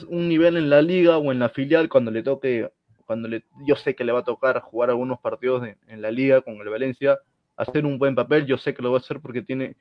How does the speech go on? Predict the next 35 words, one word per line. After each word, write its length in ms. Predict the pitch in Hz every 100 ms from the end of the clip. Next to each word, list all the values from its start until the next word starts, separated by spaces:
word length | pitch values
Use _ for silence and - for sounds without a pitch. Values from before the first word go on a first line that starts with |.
| _ _ -
una 260 | 143 135
formación 480 | 131 117 117 - 135
europea, 640 | 123 123 127 160 160 143 -
toda 280 | 143 139
su 180 | 135 -
vida 380 | 131 139 127 110 _ _ _
viviendo 380 | 123 123 139 131
en 80 | 120
España, 480 | 110 - 156 156 143
entonces 520 | 120 127 120 135 120 _ _ _ _ _
ya 280 | 131 131 131
tiene 360 | 143 143 139 135
un 160 | 135 135
chip 280 | - 165 151
metido 300 | 135 151 156
en 80 |
la 100 | 139
cabeza 560 | 127 139 156 175 175 160 _ _
distinto 680 | 131 123 - 180 170 175 165
a, 60 | 123
al 260 | - 113
que 140 | 113 120
tenemos 380 | - 127 147 143
nosotros 420 | 120 143 143 127
acá 180 | 123 139
en 80 |
Sudamérica, 600 | - 123 139 160 170 190
o 140 | 156 127
al 80 | 123
menos 220 | 131 117
acá 160 | 120
en 80 | 135
Perú, 280 | 135 143 - _ _ _ _
¿no? 220 | 135 165
Que, 200 | 156 -